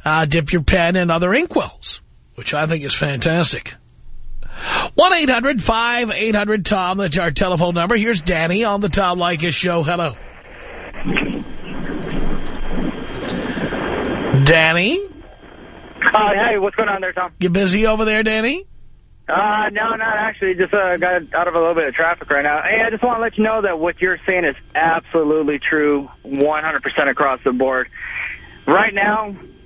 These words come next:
Speaker 2: in all the bars, all across San Diego,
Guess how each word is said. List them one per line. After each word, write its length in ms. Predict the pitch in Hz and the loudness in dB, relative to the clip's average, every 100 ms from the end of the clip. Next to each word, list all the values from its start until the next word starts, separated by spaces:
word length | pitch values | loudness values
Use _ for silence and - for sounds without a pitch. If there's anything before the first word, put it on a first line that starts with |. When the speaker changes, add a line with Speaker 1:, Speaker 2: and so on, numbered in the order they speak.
| - | -6
Speaker 2:
in 100 | 156 | -2
all 180 | 160 190 | 0 0
the 100 | 180 | 0
bars, 420 | 180 190 190 185 - - - - - - | 0 2 0 -2 -6 -20 -20 -20 -12 -4
all 220 | 156 175 | -2 0
across 300 | - 185 165 | 0 0 2
San 160 | 185 170 | 0 2
Diego, 480 | 160 170 165 175 | 2 2 2 0